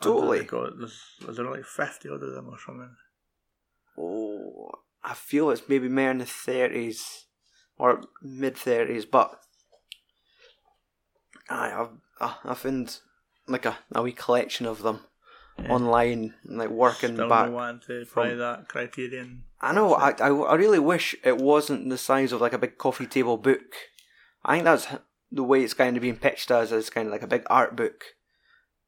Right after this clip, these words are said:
Speaker 2: And as you go through the pages, it will have, like, a wee Blu-ray slip disc. You pop it out, pop it in your player. But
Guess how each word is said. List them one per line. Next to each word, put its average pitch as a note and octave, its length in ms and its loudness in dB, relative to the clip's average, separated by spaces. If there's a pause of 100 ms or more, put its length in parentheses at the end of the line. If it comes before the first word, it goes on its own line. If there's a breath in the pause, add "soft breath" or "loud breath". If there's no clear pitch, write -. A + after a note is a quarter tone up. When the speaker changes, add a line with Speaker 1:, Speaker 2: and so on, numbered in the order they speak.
Speaker 2:
And A2+ 240 -4
as A2+ 140 -6
you A#2 60 -10
go B2+ 160 0
through B2+ 240 -4
the A2+ 60 -8
pages, B2 460 2
it A2+ 80 2
will A2+ 140 -2
have, A#2+ 140 0
like, A#2 120 -4
a A#2 80 -2
wee A#2 360 -8 (100)
Blu-ray B2 460 0
slip - 400 -6
disc. - 340 -4 (400 soft breath)
You - 80 -12
pop - 260 0
it D#2 60 4
out, A#2 200 0 (200)
pop B2+ 200 0
it A2+ 80 0
in A2+ 80 -6
your A2 80 -2
player. A2 460 0 (880 soft breath)
But - 260 -2